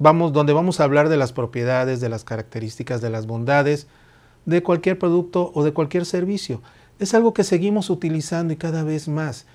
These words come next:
Si no, preguntémosle, ¿qué les gusta?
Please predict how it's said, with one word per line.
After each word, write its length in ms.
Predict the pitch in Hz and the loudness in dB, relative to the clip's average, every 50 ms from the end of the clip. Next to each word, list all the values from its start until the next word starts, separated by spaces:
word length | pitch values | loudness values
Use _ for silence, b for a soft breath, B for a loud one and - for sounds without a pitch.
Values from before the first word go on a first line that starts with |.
| b b b b b | b b b b b
Si 200 | b - 165 165 | b 0 2 2
no, 260 | 175 190 202 208 202 | 4 4 4 4 4
preguntémosle, 1200 | 202 180 170 147 147 143 139 - 160 160 165 170 165 147 - 165 156 160 165 165 165 165 160 151 120 - | 4 2 2 2 2 0 0 0 0 0 0 0 -2 -2 0 2 2 2 4 2 2 2 0 -2 -4 -2
¿qué 100 | 196 180 | 0 0
les 100 | 165 151 | 2 2
gusta? 460 | 139 127 120 - - 120 110 107 | 0 -2 -4 -6 -8 -8 -8 -8